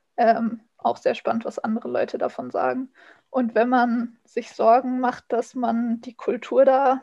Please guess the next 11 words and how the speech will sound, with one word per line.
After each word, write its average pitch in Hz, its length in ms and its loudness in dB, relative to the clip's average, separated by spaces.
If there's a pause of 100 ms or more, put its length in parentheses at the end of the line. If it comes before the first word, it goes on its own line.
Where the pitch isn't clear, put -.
(160)
überhaupt 247 420 -2
nicht 247 160 -8
kennt 294 320 -4
oder 254 260 -2
dass 247 200 -4
alles 254 280 0
so 233 120 -8
fremd 262 500 -4
ist, - 320 0 (400)
kann 277 160 0
man 254 380 2